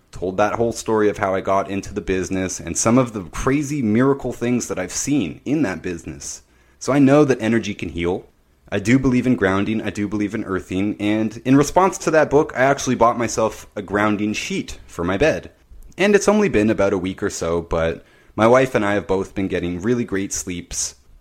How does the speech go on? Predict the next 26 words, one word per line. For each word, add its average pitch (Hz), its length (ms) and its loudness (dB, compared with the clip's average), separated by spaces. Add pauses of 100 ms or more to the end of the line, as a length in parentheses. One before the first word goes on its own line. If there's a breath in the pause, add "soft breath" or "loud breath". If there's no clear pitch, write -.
I 107 80 0
complain 120 400 2
a 104 60 4
lot 104 360 4
when 101 140 -4
I'm 98 80 -2
down 98 300 0
here 98 280 0
in 98 220 -4
the 104 60 0
cities. 90 520 -4
We're 90 120 -6
just 98 200 -4
outside 101 380 -2
of 95 80 -2
Houston 92 380 -8
here, 87 360 -4
and 82 360 -6
I 98 160 2
always 113 260 4
complain 98 400 -4
that 87 80 -6
I 90 60 -6
can't 87 280 -6
sleep 123 300 -2
properly, 101 760 -2